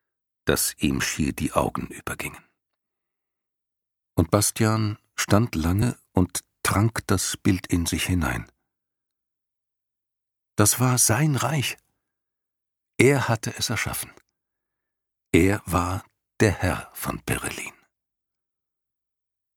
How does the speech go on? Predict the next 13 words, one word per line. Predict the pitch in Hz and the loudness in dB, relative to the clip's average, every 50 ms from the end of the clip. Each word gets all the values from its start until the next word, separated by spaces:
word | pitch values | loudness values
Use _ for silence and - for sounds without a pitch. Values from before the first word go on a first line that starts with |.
| _ - | _ 2
Und | - 80 - | 2 2 4
noch | - 92 101 95 - - | 6 4 4 4 2 -2
einmal | 98 110 120 120 117 113 117 120 120 117 | -2 -2 0 0 0 0 2 2 0 0
flog | 107 - - 101 107 120 123 - | 0 2 4 4 4 4 4 0
sein | - - 104 95 87 85 | 0 0 2 0 2 2
wilder | 117 127 123 135 110 | 2 4 6 6 4
Jubelschrei | 95 82 120 131 120 113 104 90 - - - - 95 107 110 104 - - - _ - | 6 4 4 2 4 4 2 2 2 0 -2 0 2 4 4 4 2 -2 -16 _ 4
weit | 101 107 117 110 - - - | 4 6 6 4 0 -4 0
über | - 110 98 101 | 0 2 2 4
den | 92 95 82 | 2 2 2
leuchtenden | 73 82 92 90 - - - 82 80 82 78 76 | 2 2 0 0 0 -4 -6 -4 -2 -2 -2 0
Dschungel | 76 71 58 60 65 - | -2 -2 -2 -2 -4 -4
hin. | - - - - - | -4 -6 -6 -6 -8